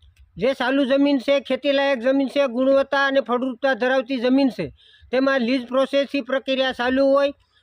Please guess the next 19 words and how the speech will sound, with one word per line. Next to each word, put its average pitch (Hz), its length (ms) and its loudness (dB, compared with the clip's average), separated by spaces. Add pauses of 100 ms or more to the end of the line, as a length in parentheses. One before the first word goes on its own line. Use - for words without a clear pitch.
જો 240 180 0
ભવિષ્યમાં 277 840 0 (120)
આ 262 120 -2
ખેતીની 277 440 -2
જમીનમાં 262 540 2 (1040)
લીઝ 240 260 0
મળે 277 320 2 (540)
અને 262 220 0
ખાણ 269 300 -2
ચાલુ 269 320 0
થાય, 262 340 -2 (300)
તો 254 120 2
લીઝની 247 400 0
આજુબાજુ, 269 640 0
ખાણની 262 380 0
આજુબાજુના 277 720 0
વાડી 254 260 0
વિસ્તારના 269 520 -2
લોકોની 277 580 0